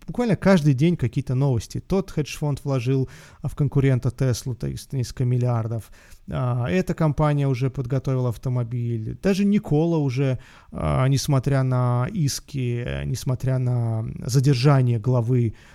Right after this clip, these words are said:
а, Трэвиса, да, по-моему, Трэвис его звать, или фамилия у него Трэвис, нет, это имя. А,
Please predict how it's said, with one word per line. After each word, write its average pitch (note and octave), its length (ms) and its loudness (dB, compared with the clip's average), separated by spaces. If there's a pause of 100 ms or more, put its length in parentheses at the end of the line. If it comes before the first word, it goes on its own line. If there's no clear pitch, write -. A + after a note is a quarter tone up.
(220)
а, G2+ 300 -6
Трэвиса, A#2 720 0
да, C#3+ 320 -8
по-моему, A2+ 240 -6
Трэвис C3 320 -6
его B1+ 100 -10
звать, - 280 -14 (720)
или C3+ 160 -8
фамилия A#2+ 380 -6
у - 20 -2
него G#2+ 160 -4
Трэвис, A#2+ 320 -10
нет, B2 180 -6
это - 160 -8
имя. G#2+ 220 -4 (460)
А, C3 500 -6